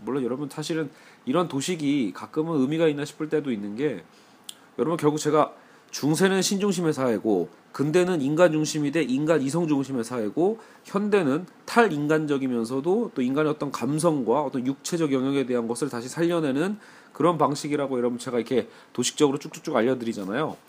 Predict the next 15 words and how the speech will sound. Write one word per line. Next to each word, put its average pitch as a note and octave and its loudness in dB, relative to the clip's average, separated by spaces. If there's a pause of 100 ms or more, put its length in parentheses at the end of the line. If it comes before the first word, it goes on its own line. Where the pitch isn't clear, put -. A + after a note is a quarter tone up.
(360)
근데 F#3 6
또 F#3+ 4
문제는 D#3 0 (480)
그 G#2+ 2 (1600)
꼭 A3 10
역사가 F#3 6
그럴 D#3+ 6
리는 F#3 2
없다라는 C3+ 0
거예요. F2+ -4
그 E3 -6
반대의 D3+ 2
흐름도 F3 -2
다 - -4
있었거든요. A2+ -2